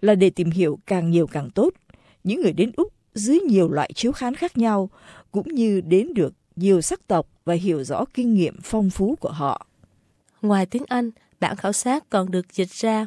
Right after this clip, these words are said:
Speaker 2: mười chín thứ tiếng khác, cũng như chỉ có hơn mười bốn phần trăm người tham gia trả lời,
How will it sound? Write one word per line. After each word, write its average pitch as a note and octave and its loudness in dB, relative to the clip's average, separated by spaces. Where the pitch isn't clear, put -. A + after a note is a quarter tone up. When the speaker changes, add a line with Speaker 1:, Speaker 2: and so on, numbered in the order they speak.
Speaker 2:
mười F#3+ 0
chín G3+ -2
thứ B3+ -4
tiếng A#3+ -4
khác, C#4+ 0
cũng F#3+ 0
như A3 4
chỉ F3+ -4
có G#3 -2
hơn A3 0
mười E3+ 0
bốn F3 -2
phần F3+ -6
trăm G#3+ 0
người F#3 0
tham G#3 -4
gia G#3 -2
trả - -6
lời, F3+ 2